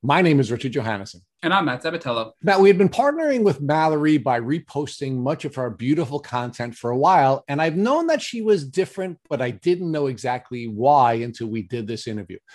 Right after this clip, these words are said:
Speaker 1: And now I understand Mallory and her perspective in a way that I hadn't before.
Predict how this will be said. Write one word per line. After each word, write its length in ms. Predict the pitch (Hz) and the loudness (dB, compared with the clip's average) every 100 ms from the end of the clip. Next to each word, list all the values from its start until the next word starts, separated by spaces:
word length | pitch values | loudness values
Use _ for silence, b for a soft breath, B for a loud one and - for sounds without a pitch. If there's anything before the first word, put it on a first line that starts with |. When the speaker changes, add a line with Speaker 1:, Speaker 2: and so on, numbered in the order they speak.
| B B | B B
Speaker 1:
And 80 | 135 | 0
now 220 | 170 240 | 2 4
I 160 | 233 | 2
understand 480 | 196 165 - 147 135 | 0 -2 -4 -4 -2
Mallory 420 | 127 123 123 127 | -2 -2 -2 -4
and 100 | 117 104 | -6 -8
her 100 | 117 | -12
perspective 760 | - - - 135 - 127 104 - | -12 -14 -4 -4 -4 -8 -8 -4
in 140 | 139 | 0
a 40 | 131 | 2
way 200 | 123 143 | 4 4
that 160 | 139 | 4
I 80 | 135 | 0
hadn't 400 | 131 110 110 107 | 0 -2 -2 -4
before. 420 | 110 - 98 85 | -14 -14 -14 -14